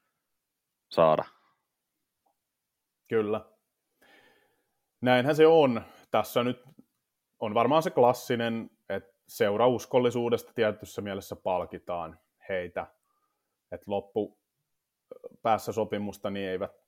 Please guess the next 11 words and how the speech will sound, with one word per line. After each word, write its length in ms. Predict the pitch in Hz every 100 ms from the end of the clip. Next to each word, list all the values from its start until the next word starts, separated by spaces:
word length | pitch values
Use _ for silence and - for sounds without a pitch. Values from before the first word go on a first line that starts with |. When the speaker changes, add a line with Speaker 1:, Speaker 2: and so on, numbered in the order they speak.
| _ _
Speaker 2:
toden-, 380 | - 104 104 104
hyvinkään 480 | 123 120 110 110 104
suurella 320 | 110 104 104
todennäköisyydellä 720 | 98 107 101 98 101 101 98
ole 200 | 101 104
enää 300 | 101 95 95 131 -
näiden 260 | 98 98
sopimusten 540 | 107 98 98 95 - 95 95
arvoisia, 500 | 92 92 - - -
mutta, 380 | - - 107 95 _ _ _ _ _ _ _ _ _ _
mutta 600 | 113 127 135 - 135 127